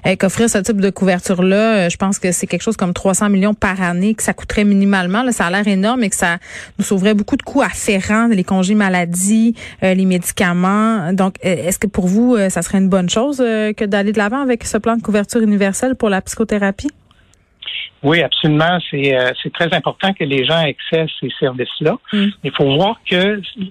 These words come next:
Speaker 2: l'ensemble des services, c'est beaucoup plus large que ça. À tout soutien que les, euh, personnes ont dans leur communauté,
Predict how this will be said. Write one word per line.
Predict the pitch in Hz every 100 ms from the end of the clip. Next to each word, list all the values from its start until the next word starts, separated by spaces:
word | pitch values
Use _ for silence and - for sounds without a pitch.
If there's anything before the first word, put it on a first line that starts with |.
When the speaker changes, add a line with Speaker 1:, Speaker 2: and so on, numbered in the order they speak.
| 202
Speaker 2:
l'ensemble | 156 156 - 214 196
des | 143
services, | 156 139 196
c'est | 143 - 139
beaucoup | 180 -
plus | 214 175
large | 147 165 170 139 -
que | - 127 -
ça. | 135 - - - - - -
À | 139
tout | - 208
soutien | - - - 190 196
que | -
les, | 151 143 135 135 135
euh, | 127 123 -
personnes | 131 - 170 170
ont | 170 165
dans | 147 139 139 135 135 -
leur | 147 135 131
communauté, | - 143 143 131 - 165 202